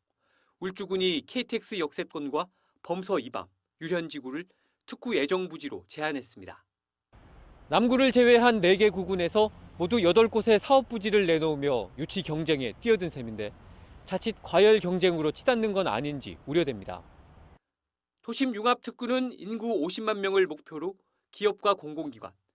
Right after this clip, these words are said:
첨단 기술 연구센터, 문화 상업지를 갖춘 계획 도시라는 점에서 지자체들이 이를 마다할 리 없습니다.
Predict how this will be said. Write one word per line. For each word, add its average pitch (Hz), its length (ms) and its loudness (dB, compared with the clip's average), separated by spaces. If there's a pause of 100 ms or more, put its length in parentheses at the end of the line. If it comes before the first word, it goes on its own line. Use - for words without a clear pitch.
(180)
첨단 220 360 -4
기술 185 300 -8
연구센터, 127 600 -10 (440)
문화 170 320 0
상업지를 214 560 -4
갖춘 147 540 -14
계획 156 320 -8
도시라는 131 400 -10
점에서 104 380 -18 (560)
지자체들이 185 640 -4
이를 151 380 -6
마다할 143 360 -4
리 113 80 -10
없습니다. 90 500 -18